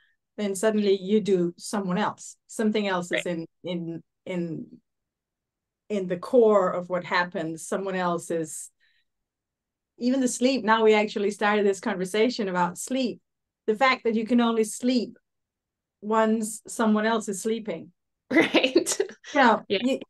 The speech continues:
Speaker 1: you don't have a choice. It's a basic thing. You need to sleep, but actually you're not allowed. You can't. There's no way
Speaker 2: Mm-hmm.
Speaker 1: you're allowed to fall asleep while your baby is awake. So that premise that even your physical needs cannot be met,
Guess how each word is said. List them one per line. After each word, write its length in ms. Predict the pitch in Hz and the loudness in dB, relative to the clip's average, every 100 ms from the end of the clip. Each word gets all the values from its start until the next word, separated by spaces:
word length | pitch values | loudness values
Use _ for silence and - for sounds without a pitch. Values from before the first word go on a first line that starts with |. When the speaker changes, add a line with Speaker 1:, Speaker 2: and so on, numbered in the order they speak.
| 247 247 | 0 2
Speaker 1:
you 180 | 269 | 4
don't 220 | 302 320 254 | 6 6 6
have 180 | 302 | 4
a 60 | 262 | 2
choice. 440 | 311 330 196 185 - | 4 4 4 -2 -6
It's 180 | 240 240 | -4 -2
a 60 | 254 | -4
basic 600 | - 269 277 - 285 - | 2 2 2 0 -4 -2
thing. 240 | 311 269 | -2 2
You 80 | 247 | 4
need 160 | 247 226 | 4 0
to 80 | |
sleep, 280 | 233 285 262 | -6 -6 -6
but 100 | 233 | -2
actually 460 | 254 262 - 254 247 | 0 -2 -2 0 2
you're 140 | 226 240 | 4 2
not 200 | 226 233 | 4 2
allowed. 560 | 226 277 302 196 175 | 4 6 6 4 0
You 80 | 214 | -4
can't. 420 | 262 311 254 180 - | -2 0 0 -6 -4
There's 240 | 220 233 | -4 0
no 140 | 254 247 | 2 4
way 400 | 240 262 294 220 | 4 2 2 -2
Speaker 2:
Mm-hmm. 140 | 185 | 0
Speaker 1:
you're 180 | 214 202 | 2 2
allowed 300 | 196 190 185 | 2 0 -2
to 120 | 190 | -8
fall 220 | 185 190 | -2 0
asleep 500 | 185 - 247 254 202 - | 0 -2 0 0 -2 0
while 220 | 196 202 | 2 4
your 100 | 190 | 4
baby 240 | 196 190 | 2 0
is 100 | 185 | 0
awake. 340 | 185 262 - - | -2 -2 -2 -4
So 460 | - - 208 190 180 - - _ _ _ | -16 0 4 4 4 -4 -20 _ _ _
that 400 | 180 226 254 247 - _ _ _ | 0 4 4 2 -2 _ _ _
premise 500 | - 240 220 233 302 - | -4 0 0 0 -4 0
that 180 | 220 - | -2 -2
even 240 | 226 233 | -4 -2
your 120 | 220 202 | 0 -2
physical 560 | - 226 233 247 240 | -2 -2 -2 -2 0
needs 480 | 214 208 208 208 - | 0 0 -2 -4 -8
cannot 400 | - 226 202 190 - _ - | -8 -6 -4 -6 -8 _ -2
be 140 | 214 | 0
met, 500 | 185 180 196 - - | 2 2 2 -2 -14